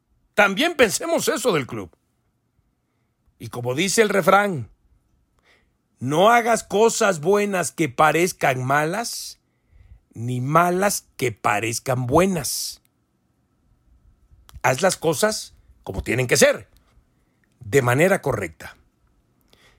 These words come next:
Y América sancionará a estos jugadores también. Puede ser que les imponga una sanción económica. Pero esto no puede quedar en una sanción económica.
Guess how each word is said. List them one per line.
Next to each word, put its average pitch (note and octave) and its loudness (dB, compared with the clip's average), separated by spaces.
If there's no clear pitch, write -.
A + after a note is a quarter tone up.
Y G3 4
América B3+ 2
sancionará E3 2
a - 4
estos E3+ -8
jugadores F2+ -10
también. C#2+ -20
Puede E3+ 4
ser G3+ 4
que C#3+ 0
les C3+ 0
imponga F3 2
una D3 -2
sanción A#2+ -6
económica. D3+ 0
Pero F#3 4
esto B3 0
no A#3 2
puede A#3+ 4
quedar F#3+ 2
en E3 -8
una D#3 0
sanción C3 -6
económica. F2 -14